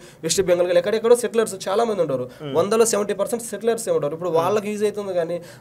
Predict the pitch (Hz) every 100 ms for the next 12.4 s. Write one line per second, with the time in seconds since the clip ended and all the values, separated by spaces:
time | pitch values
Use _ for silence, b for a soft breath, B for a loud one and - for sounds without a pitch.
0 | 143 160 214 214 202 202 185 190 202 202
1 | 202 185 190 190 190 185 180 175 160 160
2 | 190 196 180 170 175 170 170 165 175 165
3 | 160 175 175 175 208 190 B B 165 180
4 | 175 180 175 147 135 123 117 123 139 113
5 | 180 180 196 202 208 190 175 170 165 151
6 | 156 202 190 190 190 180 190 185 185 208
7 | 220 156 190 196 175 175 208 208 - 170
8 | 175 185 185 143 156 165 156 147 127 110
9 | 175 180 160 139 156 208 202 214 214 214
10 | 208 196 190 202 196 202 196 196 196 202
11 | 202 202 254 254 226 226 196 180 151 120
12 | 110 147 151 123